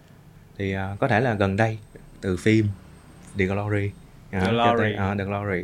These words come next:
Speaker 1: cho tới những cái chuyện rất là đau lòng ở Vinh chẳng hạn. Rồi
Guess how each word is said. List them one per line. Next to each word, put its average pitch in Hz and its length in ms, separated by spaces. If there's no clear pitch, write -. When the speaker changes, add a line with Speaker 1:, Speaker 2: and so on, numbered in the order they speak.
Speaker 1:
cho 101 120
tới 107 200
những 101 220
cái 117 160
chuyện 95 500
rất 113 120
là 104 40
đau 95 140
lòng 90 260
ở 92 60
Vinh 104 300
chẳng 110 100
hạn. 104 160
Rồi 98 220